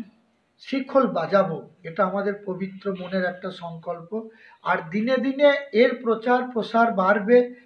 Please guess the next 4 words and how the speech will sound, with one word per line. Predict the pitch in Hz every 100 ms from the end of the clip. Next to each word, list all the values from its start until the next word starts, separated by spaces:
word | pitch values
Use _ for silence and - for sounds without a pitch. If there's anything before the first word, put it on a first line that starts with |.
| _
কারণ | 214 233 294 294 294 _ _ _ _ _ -
তোমাদের | 220 262 269 285
মতো | 269 262 - 233 190 - _ _ _ _ _ _ _
কিছু | 254 247 - 269 269